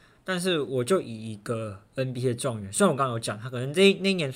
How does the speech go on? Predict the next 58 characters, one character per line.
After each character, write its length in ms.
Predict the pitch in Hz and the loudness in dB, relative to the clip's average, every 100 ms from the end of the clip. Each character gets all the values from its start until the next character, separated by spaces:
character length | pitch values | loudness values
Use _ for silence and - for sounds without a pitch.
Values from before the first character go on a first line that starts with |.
| - | -2
状 140 | 175 | -2
元 100 | 139 | 0
算 120 | 120 143 | -2 -2
是 140 | 139 | -4
偏 320 | 131 - 123 | -6 -4 -4
爆 300 | 120 135 107 | 0 0 0
了， 100 | - - | -6 -2
但 100 | 196 | 2
再 100 | 214 | 2
怎 160 | 180 | 2
么 80 | 123 | -2
讲， 140 | 123 107 | -4 -2
他 160 | 160 | -2
还 160 | 160 123 | 0 -2
是 160 | 123 | -4
在 240 | 151 151 127 | -2 0 0
一 100 | 123 | -2
个 280 | 120 123 117 _ | -2 -4 -4 _
乐 180 | 170 | 4
透 220 | 147 147 120 | 4 2 0
区 240 | - 127 | -4 -8
顺 180 | 117 123 | -6 -6
位 120 | 117 | -6
的 80 | 110 | -8
人 200 | 113 120 | -12 -14
啊， 80 | 123 | -10
大 100 | 151 | 0
家 120 | 156 | 2
也 80 | 151 | 2
是 100 | 127 | -2
预 80 | 147 | -6
计 80 | 123 | -4
他 80 | 139 | -4
可 80 | |
能 80 | 120 | -4
在 100 | 117 | -8
至 180 | 123 - | -8 -4
少 180 | 156 113 | -2 -2
第 160 | 127 135 | -4 -4
七、 300 | - - 127 | -4 -4 -4
第 180 | 135 | -4
八 260 | 127 113 110 | -4 -2 -2
会 140 | 117 | -2
被 140 | 117 120 | -2 -4
选 260 | - 113 | -4 -12
走 140 | 113 104 | -14 -16
的。 100 | - - _ | -18 -20 _
你 100 | 151 | -4
要 140 | 165 | 2
来 180 | 208 156 | 6 4
台 260 | 147 143 131 | 4 0 0
湾 220 | 143 143 | 0 -2
这 100 | 143 | -4
个， 280 | 135 110 113 - | -4 -4 -8 -12
这 100 | 151 | -8
个 80 | 131 | -6
成 280 | - 110 | -6 -10
绩， 280 | 113 113 110 | -10 -12 -16